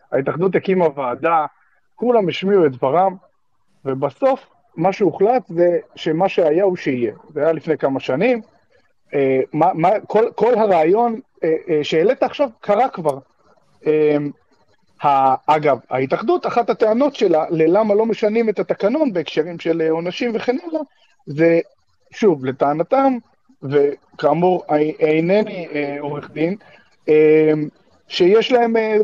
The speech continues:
בעיה מול תקנוני פיפ"א על השינוי הזה. ו-, ושם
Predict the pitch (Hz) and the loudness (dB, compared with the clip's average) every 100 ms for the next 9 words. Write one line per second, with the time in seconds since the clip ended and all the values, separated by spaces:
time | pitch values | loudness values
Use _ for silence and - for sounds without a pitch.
0 | - 165 190 214 226 226 202 196 202 202 | 0 0 2 4 4 2 0 -2 0 0
1 | 202 202 185 170 - _ _ _ _ _ | 0 -2 -2 -4 -8 _ _ _ _ _
2 | 143 160 - 196 185 170 156 - _ _ | 0 0 2 0 0 -6 -10 -18 _ _
3 | _ _ _ - - - 139 156 156 151 | _ _ _ -16 -14 -12 0 2 4 4
4 | 151 151 139 147 135 240 269 | 2 -2 -4 -4 0 0 0